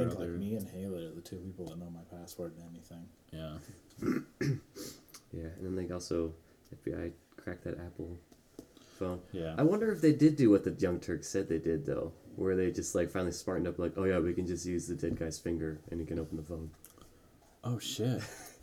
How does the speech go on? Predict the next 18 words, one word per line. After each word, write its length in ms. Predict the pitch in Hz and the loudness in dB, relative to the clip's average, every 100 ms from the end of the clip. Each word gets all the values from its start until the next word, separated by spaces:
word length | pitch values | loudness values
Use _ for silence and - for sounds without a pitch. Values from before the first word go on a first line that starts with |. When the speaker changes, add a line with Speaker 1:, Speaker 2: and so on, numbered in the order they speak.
| - 127 | -12 -8
Speaker 1:
Oh, 120 | 165 196 220 | -4 -2 0
yeah. 140 | 190 101 - 147 | -2 -4 -6 0
Speaker 3:
I 60 | 104 | 8
wonder 180 | 113 120 | 10 10
if 100 | 123 | 10
they 140 | 110 | 10
were, 120 | 107 98 | 12 12
like, 200 | 92 - | 10 8
that 260 | 95 - | 8 6
stupid 340 | - 104 101 98 | 4 6 6 4
that 120 | 92 | 2
they 80 | 90 | 4
didn't 160 | 90 90 | 4 4
know 100 | 90 | 4
<laughs> 20 | |
you 60 | 101 - | 4 2
could 200 | - 110 | 4 4
do 200 | - 113 | 8 8